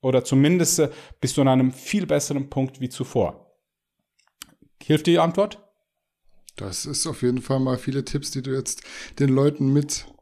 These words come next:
Speaker 2: an die Hand gegeben hast. Und damit wären wir, würde ich sagen, mit dem Main-Topic durch.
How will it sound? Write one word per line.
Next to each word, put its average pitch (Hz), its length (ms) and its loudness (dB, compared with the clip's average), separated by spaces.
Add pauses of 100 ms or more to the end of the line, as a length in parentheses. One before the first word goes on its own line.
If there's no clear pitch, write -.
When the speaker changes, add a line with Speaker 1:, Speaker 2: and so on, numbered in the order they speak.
(100)
Speaker 2:
an 123 120 -2
die 127 120 0
Hand 147 180 -2
gegeben 110 340 0
hast. - 300 -8 (460)
Und 113 520 -4 (420)
damit 143 380 2
wären 156 240 4
wir, 151 160 6
würde 143 160 4
ich - 120 0
sagen, 135 240 4
mit 131 160 2
dem 131 160 4
Main-Topic 131 600 2
durch. 147 420 0